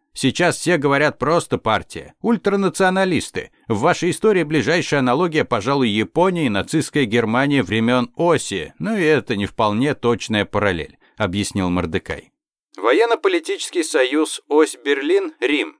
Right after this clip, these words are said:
возник в тысяча девятьсот тридцать шестом году почти одновременно с антикоминтерновским пактом Германии и Японии.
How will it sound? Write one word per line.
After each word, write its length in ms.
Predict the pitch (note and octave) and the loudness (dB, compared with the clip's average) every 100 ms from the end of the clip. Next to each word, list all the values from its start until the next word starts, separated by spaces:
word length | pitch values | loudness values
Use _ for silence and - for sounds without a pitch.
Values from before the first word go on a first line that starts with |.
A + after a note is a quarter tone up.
| _ | _
возник 460 | G#2 B2 B2+ E3 F#3 | 0 0 2 -2 -4
в 80 | - | -2
тысяча 300 | F#3 - D#3 | -2 -2 -4
девятьсот 400 | C#3+ - D#3+ D#3+ | -4 -2 -4 -2
тридцать 340 | D#3 D#3 C3+ | -4 -4 -8
шестом 400 | - - D#3 C3+ | -6 -2 -2 0
году 360 | A2+ A2+ C#3 F#3 | 0 0 0 0
почти 420 | D3 B2 - E3+ | -2 -4 -2 -2
одновременно 760 | E3 D3+ G#2+ A2 C#3 D#3 D3 - - | 0 -2 -4 -4 -2 0 -2 -4 -4
с 100 | F3 | -2
антикоминтерновским 1200 | G3+ F#3+ D#3 D#3 C#3+ A#2+ C#3+ D3+ D#3 - D#3 D3 | 0 0 0 0 -2 0 0 2 -2 -2 -4 -4
пактом 540 | - B2 B2 C3+ C3 | 0 0 0 -6 -6
Германии 540 | B2 G#2 G2+ G#2+ A2 A2 | -4 -2 0 -2 -4 -6
и 260 | A#2 A2 | -6 -4
Японии. 520 | A#2 - E2+ C#2+ - | -4 -2 -4 -4 -20